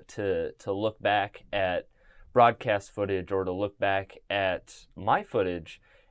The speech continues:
and find, okay, why, why were they so successful against us? And why did we find, how did we find a way to win against them?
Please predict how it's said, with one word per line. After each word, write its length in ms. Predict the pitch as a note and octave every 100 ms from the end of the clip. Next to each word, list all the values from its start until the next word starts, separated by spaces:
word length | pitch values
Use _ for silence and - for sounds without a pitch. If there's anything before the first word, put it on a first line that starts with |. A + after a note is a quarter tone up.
| -
and 220 | A#2 G#2+
find, 320 | - A#2 A2+
okay, 320 | G#2 - G#2+ F#2+
why, 640 | F2+ G2+ A#2+ B2+ B2 A#2
why 340 | - G#2+ B2 B2+
were 180 | A#2 F#2+
they 180 | G#2
so 200 | G#2+ -
successful 580 | F#2+ F2+ - D#2 - F#2
against 380 | E2+ F2 E2+ -
us? 340 | E2 D#2+ - -
And 160 | G2 F#2
why 180 | A2+
did 160 | A#2+ G2
we 180 | F#2 G2+
find, 520 | - - G2+ G#2 G2+
how 220 | - A#2+
did 140 | C3 G2+
we 120 | G2+
find 400 | - G2+ G#2 G2
a 80 | F#2+
way 320 | E2+ F#2 F2+
to 160 | - E2+
win 220 | F2 E2+
against 420 | D#2+ D#2 D#2 -
them? 280 | D#2 C2